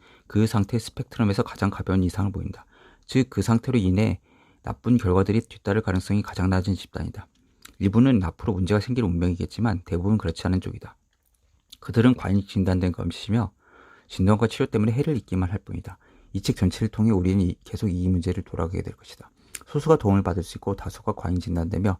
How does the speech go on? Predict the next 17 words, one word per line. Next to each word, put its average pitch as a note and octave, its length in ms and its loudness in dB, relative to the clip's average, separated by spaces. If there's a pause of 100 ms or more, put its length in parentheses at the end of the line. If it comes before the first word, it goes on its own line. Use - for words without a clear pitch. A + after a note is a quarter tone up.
(240)
그중 - 260 2
일부는 F#2 300 2
위험에 F2+ 220 2
빠질 - 240 -10
것이다. - 380 -18 (340)
누가 A2+ 240 2
어떤 G2+ 380 0
그룹에 G2 240 -2
속하게 A2+ 480 -4
될지는 G2 440 -4
아무도 F2+ 260 -6
모른다. - 340 -14 (320)
그동안 A2+ 400 4
의학의 F2+ 260 2
전통적인 F2+ 480 -2
관습은 G2 320 -4
소수를 A2 560 0